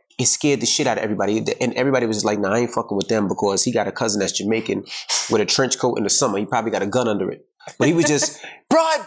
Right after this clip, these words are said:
Speaker 1: blood, clot, blood, blood." Like, he was saying all time, but nobody understood what he said.
Speaker 2: How old was the cousin?
Speaker 1: I don't remember. He was just,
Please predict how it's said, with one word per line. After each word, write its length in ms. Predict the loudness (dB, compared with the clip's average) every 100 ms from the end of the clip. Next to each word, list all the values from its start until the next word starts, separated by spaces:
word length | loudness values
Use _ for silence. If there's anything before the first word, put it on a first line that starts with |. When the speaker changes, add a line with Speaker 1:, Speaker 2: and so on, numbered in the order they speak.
| 2
Speaker 1:
blood, 260 | 2 2 0
clot, 340 | 0 0 -2
blood, 180 | -2 2
blood." 140 | 0 0
Like, 120 | -4 -2
he 40 |
was 140 | -2
saying 180 | -2 0
all 120 | -2
time, 180 | -2 -2
but 100 | 0
nobody 300 | 2 2 2
understood 300 | 0 2 2
what 60 | 2
he 40 |
said. 160 | 2 4
Speaker 2:
How 140 | 4
old 100 | 2
was 140 | -2 -6
the 80 |
cousin? 520 | -2 -2 -2 -4 -6 -14 -20 _ _ _ _ _ _ _ -20 -8 0
Speaker 1:
I 80 | 2
don't 140 | 2
remember. 240 | 2 2
He 80 | 0
was 120 | 0 -2
just, 120 | -2